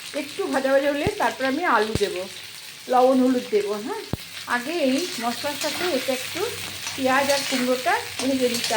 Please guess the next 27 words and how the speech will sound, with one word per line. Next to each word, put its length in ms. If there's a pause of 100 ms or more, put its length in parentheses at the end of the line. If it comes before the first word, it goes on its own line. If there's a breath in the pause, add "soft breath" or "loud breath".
হবে। 220 (520)
কেউ 240
যদি 160 (100)
বেগুন 300 (120)
খায়, 280
বেগুন 240 (100)
দিতে 180 (100)
পারে, 200 (160)
কিন্তু 260
আমি 180
বেগুন 320
দিচ্ছি 280 (100)
না। 60 (480)
পেঁপেও 320 (100)
দিতে 200 (120)
পারে, 200 (120)
বরবটিও 440 (100)
দিতে 180 (100)
পারে, 160 (100)
কিন্তু 300
আমি 120 (140)
এই 160
দিয়েই 220
রান্না 320
করছি। 320 (960)
আচ্ছা, 300 (1200)
এটা 160